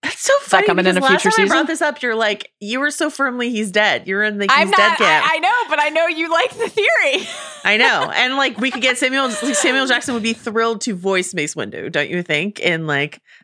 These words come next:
Speaker 1: a Tales of the Jedi episode?
Speaker 2: Uh, I
Speaker 1: Not
Speaker 2: never trust a fall in Star Wars, as you
Speaker 1: Yeah.
Speaker 2: know, but a fall following an extraordinary <laughs> concentration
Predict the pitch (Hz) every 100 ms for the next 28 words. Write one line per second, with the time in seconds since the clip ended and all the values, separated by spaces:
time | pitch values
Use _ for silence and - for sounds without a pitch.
0 | - 160 160 147 151 151 139 135 139 165
1 | 196 196 214 233 _ _ - - 226 208
2 | 247 294 440 - 427 440 - 403 - 208
3 | 190 208 202 196 180 160 180 202 202 196
4 | 185 466 175 190 190 185 175 - 180 180
5 | 190 190 202 208 - 190 175 180 175 175
6 | 180 - 160 190 - - - 233 214 226
7 | 226 233 226 220 214 208 - 330 320 359
8 | 320 - 494 440 - 427